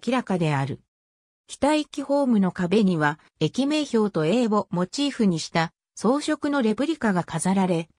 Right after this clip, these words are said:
一方で、南行きホームの壁ではそれらの周囲が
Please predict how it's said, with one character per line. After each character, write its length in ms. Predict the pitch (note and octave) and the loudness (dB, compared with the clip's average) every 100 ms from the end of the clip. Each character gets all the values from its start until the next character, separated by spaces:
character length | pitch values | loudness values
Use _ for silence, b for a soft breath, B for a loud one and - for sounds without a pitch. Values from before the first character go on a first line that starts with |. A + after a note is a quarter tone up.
| - | -6
一 160 | F3 - - | -4 -4 0
方 180 | C#4+ A#3+ | 2 4
で、 220 | F3+ F3+ _ _ | 2 0 _ _
南 360 | F3+ F#3 C#4 D4+ | 0 2 2 -2
行 100 | C#4 | -6
き 120 | - | -8
ホ 200 | C4+ C#4+ | -2 0
ー 20 | C4+ | 2
ム 120 | A3 | 2
の 120 | F#3+ | 2
壁 260 | - E3+ A#3+ | 0 -2 0
で 140 | G#3 | 0
は 120 | F3 | 0
そ 140 | E3 G3 | 0 0
れ 140 | B3+ | 2
ら 100 | B3+ | 2
の 120 | F#3 | 0
周 260 | E3+ A#3 A#3 | 0 0 0
囲 80 | F3+ | 0
が 240 | D#3+ D3+ | 0 -2